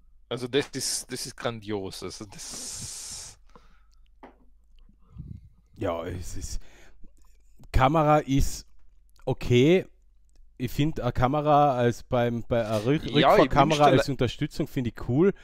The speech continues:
Speaker 2: aber
Speaker 1: ich
Speaker 2: trotzdem
Speaker 1: wünschte,
Speaker 2: würde ich nicht auf
Speaker 1: viel
Speaker 2: die Ultraschallsensoren
Speaker 1: Äh, äh.
Speaker 2: verzichten, weil mit der Kamera hast du einfach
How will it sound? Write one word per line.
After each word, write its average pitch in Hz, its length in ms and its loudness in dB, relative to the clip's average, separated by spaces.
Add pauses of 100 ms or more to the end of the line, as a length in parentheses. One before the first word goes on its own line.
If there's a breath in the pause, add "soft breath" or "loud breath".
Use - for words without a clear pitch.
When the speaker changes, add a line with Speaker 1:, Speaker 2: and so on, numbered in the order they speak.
(320 soft breath)
Speaker 2:
aber 123 220 0
Speaker 1:
ich 120 60 -2
Speaker 2:
trotzdem 143 280 -2
Speaker 1:
wünschte, 156 200 4
Speaker 2:
würde 143 120 6
ich 135 60 6
nicht 151 160 4
auf 127 80 4
Speaker 1:
viel 151 220 -6
Speaker 2:
die 147 80 -2
Ultraschallsensoren 143 960 0
Speaker 1:
Äh, - 20 -10
äh. - 20 -10
Speaker 2:
verzichten, - 560 -4
weil 127 420 2 (200)
mit 123 220 -2
der 120 80 2
Kamera 127 440 -2
hast 131 220 -6
du 165 160 -6
einfach 117 460 -2